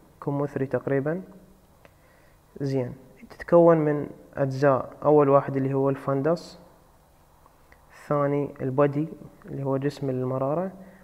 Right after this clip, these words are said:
وآخر شي النيك. إذن المرارة تتكون من fundus وبودي ونيك. إذا تشوفون هاي القناة اللي طالعة من المرارة هاي يسمونها cystic duct، هاي القناة تطلع من المرارة.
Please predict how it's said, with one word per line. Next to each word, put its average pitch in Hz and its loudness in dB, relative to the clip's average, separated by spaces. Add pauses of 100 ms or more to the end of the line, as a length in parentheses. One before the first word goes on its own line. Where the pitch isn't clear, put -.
(160)
وآخر 143 -6
شي - -6
النيك. 135 -4 (1120)
إذن 143 0
المرارة 135 0
تتكون 135 -2
من 127 -2
fundus 147 -4 (440)
وبودي 143 -2 (100)
ونيك. 135 -4 (2000)
إذا 202 6
تشوفون 151 2
هاي 160 4
القناة 135 0
اللي 135 0
طالعة 139 4
من 135 0
المرارة 135 -2
هاي 135 -4
يسمونها 139 -6
cystic - -8
duct، - -4 (720)
هاي 147 4
القناة 139 -2
تطلع 151 0
من 151 0
المرارة. 131 -2